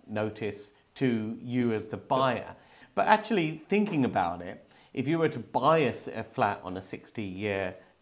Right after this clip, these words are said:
Speaker 1: lease and then you were to approach the landlord about extending it, then, you know, in the offering them a deal,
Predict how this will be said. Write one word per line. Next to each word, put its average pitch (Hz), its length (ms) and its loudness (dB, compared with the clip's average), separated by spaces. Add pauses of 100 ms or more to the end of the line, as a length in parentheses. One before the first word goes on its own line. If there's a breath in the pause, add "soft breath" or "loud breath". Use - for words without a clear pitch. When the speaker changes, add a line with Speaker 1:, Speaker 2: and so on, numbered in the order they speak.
(180)
Speaker 1:
lease 117 640 -4 (280 loud breath)
and 127 200 0
then 147 240 4
you 135 160 2
were 123 180 4
to 123 200 -2
approach 139 500 -4
the 117 80 -4
landlord 113 880 0 (100)
about 107 460 0
extending 110 680 -4
it, 78 240 -18 (560 soft breath)
then, 139 460 0 (240 soft breath)
you 143 80 -6
know, 127 160 -2
in 143 120 0
the 143 120 4
offering 135 400 0
them 117 120 2
a 117 60 0
deal, 107 640 -2